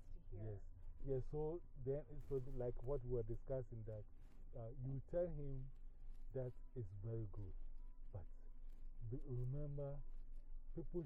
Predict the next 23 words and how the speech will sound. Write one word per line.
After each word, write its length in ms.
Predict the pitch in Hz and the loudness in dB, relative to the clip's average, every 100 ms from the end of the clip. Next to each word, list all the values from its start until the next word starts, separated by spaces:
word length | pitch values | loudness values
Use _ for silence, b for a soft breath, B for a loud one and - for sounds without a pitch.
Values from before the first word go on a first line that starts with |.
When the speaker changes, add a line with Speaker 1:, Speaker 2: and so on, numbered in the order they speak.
| - | 2
Speaker 2:
should 140 | 127 | 2
remember 480 | 127 131 143 143 147 | 2 2 2 2 2
you 240 | 135 127 120 - | 4 4 2 0
for 140 | 113 | 0
a 60 | 104 123 | 0 -2
better 240 | 117 127 - - | -2 -2 -4 -4
stuff. 160 | 98 - - - - | -2 -2 -4 -2 -2
Speaker 1:
Yeah. 160 | - - - - - 123 | -2 -2 -2 -4 -2 0
Speaker 2:
Like, 160 | 117 117 | 0 0
like, 220 | 123 120 127 | 2 2 2
uh, 240 | 117 110 - - - - | 0 0 -2 -2 -2 -2
maybe 400 | 131 127 123 123 | 0 0 2 2
a 20 | 117 | 2
different, 400 | 143 160 143 143 139 | 0 2 2 2 2
a 60 | 123 120 | 2 2
different 320 | 143 151 135 | 0 0 0
perspective. 540 | 113 107 - 127 120 107 110 | 0 0 0 0 -2 -4 -2
Like, 160 | 107 113 143 | -2 -2 -2
"Oh, 60 | 123 | -2
you 120 | 160 156 | 0 0
are 40 | 127 | 2
the 80 | 104 | 2
best 160 | 127 | 2